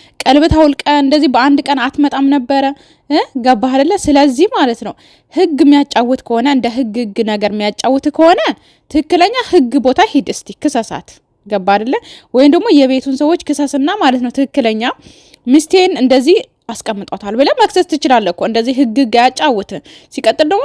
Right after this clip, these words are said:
«እፈልጋለሁ፣ ሚስቴ ናት፣ መውሰድ እፈልጋለሁ» ምናምን ሳይሆን ማለት ነው፣ አንተ መውሰድ የምትፈልገው እንደ እቃ ነገር አንስቶ ነው መውሰድ የምትፈልገው። ገባ አይደለ? ብዙ ጊዜ ቦት-፣ እ፣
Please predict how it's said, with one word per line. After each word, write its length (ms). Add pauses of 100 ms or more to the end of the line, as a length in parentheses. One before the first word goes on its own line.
«እፈልጋለሁ፣ 760
ሚስቴ 400
ናት፣ 220
መውሰድ 300
እፈልጋለሁ» 520
ምናምን 340
ሳይሆን 300
ማለት 260
ነው፣ 100 (380)
አንተ 280
መውሰድ 280
የምትፈልገው 460
እንደ 180
እቃ 120 (100)
ነገር 260
አንስቶ 360
ነው 100
መውሰድ 300
የምትፈልገው። 520
ገባ 260
አይደለ? 260 (460)
ብዙ 200 (200)
ጊዜ 180 (420)
ቦት-፣ 320
እ፣ 140